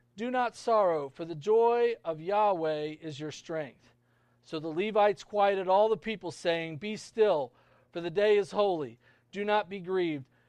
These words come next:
And all the people went their way to eat and drink, to send portions, and to rejoice greatly, because they understood the words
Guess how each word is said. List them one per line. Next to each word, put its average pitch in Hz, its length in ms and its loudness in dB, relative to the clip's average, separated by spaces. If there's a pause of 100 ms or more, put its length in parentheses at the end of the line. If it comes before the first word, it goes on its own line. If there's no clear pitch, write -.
(120)
And 156 120 -8
all 226 300 4
the 208 120 -4
people 214 320 -6
went 190 220 -6
their 208 140 0
way 202 320 0
to - 200 -18
eat 202 280 -10
and 175 140 -8
drink, 160 460 -8 (120)
to 165 100 -14
send 196 300 -8
portions, 208 720 -2
and 165 160 -16
to 180 120 -16
rejoice 175 480 -4
greatly, 143 500 -6 (380)
because 156 340 -4
they 165 160 -8
understood 180 880 -4 (360)
the 147 80 -8
words 147 720 -4